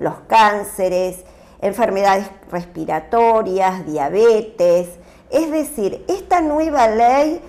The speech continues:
de promoción de la alimentación saludable tiene por objeto garantizar el derecho a la salud y a una alimentación adecuada de la población.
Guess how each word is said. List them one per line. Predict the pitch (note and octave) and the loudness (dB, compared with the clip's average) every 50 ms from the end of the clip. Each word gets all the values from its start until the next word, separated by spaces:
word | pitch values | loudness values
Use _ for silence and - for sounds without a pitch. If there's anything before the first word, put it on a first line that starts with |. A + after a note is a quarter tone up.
| - - | -20 -14
de | - F#3 G3 F#3+ | -8 -8 -8 -4
promoción | - G3+ G3+ G3 G3 F#3+ F#3 F#3 F#3 F#3+ - - C4 C4 C4 B3+ A3+ G3 E3 | -4 -2 -2 -2 -2 -2 -6 -6 -6 -8 -8 -2 0 0 0 0 -2 -4 -4
de | F3+ F3 | -4 -2
la | F3 F3 | -2 -2
alimentación | F3 E3+ E3+ F3 F3 F3+ F3 - E3 E3+ - - G#3 G#3 G3+ G3 | -2 -2 -2 -4 -4 -6 -6 -8 -10 -10 -8 -8 -8 -8 -8 -8
saludable | F#3+ - F#3+ E3+ E3+ D3+ D#3 E3 F3+ F#3+ G3+ G#3+ A3+ A#3+ B3+ B3+ B3 B3 | -8 -4 -4 -4 -2 -4 -4 -2 0 2 2 2 2 0 0 -2 -2 -4
tiene | - - D4 E4+ F4+ F#4 F#4 | -4 -6 -4 -2 0 -2 -2
por | F#4 F#4 B3 G#3+ F#3+ | -2 -2 -4 -2 -2
objeto | E3+ E3+ F3 - - A3 A3+ A#3+ A#3 A#3+ - B3+ B3+ B3 B3+ - - - - - | -6 -6 -10 -12 -8 -6 -6 -6 -6 -4 -4 -4 -4 -4 -6 -12 -20 -20 -14 -6
garantizar | C#4 - D4+ F4 F#4 F#4 E4+ D#4+ D#4+ - A#3 - - - C4+ C4+ | -2 2 2 4 4 2 2 0 -6 -10 -12 -8 -4 -2 -2 -2
el | D4 C#4 C4+ | -2 -4 -2
derecho | A3+ A3+ G#3+ - B3+ B3 B3+ - C4 A3+ | -2 -4 -4 -4 -6 -8 -8 -8 -6 -4
a | |
la | G#3+ F#3+ F#3 | -4 -4 -4
salud | G3 - - F3 F3 F3 F3+ G3+ A3+ C4 D4 D#4+ D#4 - - - - - | -6 -6 -4 -4 -4 -2 0 0 2 2 2 0 -2 -6 -12 -20 -20 -14
y | - - A3 | -6 0 2
a | A3+ A3+ | 2 2
una | A#3 B3+ D4 D#4+ E4 D#4+ | 2 2 0 0 0 0
alimentación | D4+ C4+ A#3+ A#3 G#3+ A3 G#3 - F3 - - - B3 A#3+ B3 B3+ | -2 -2 -4 -6 -6 -8 -6 -6 -6 -6 -6 -4 -4 -2 -2 0
adecuada | B3 A#3+ G#3+ G3+ G3 - - G#3 G#3+ A3 A3+ A#3 A#3 A#3+ | -2 -2 -2 -4 -8 -6 -2 2 4 4 4 6 4 4
de | A3+ G#3 F#3+ | 2 2 -2
la | F3+ E3+ F3 - | -2 -2 -2 -2
población. | E3+ E3 E3 D#3 B2 C#3 - - - G3+ G3+ F#3 D#3 C#3 - | 0 -2 0 0 -2 -6 -8 -8 -4 0 2 2 2 0 -4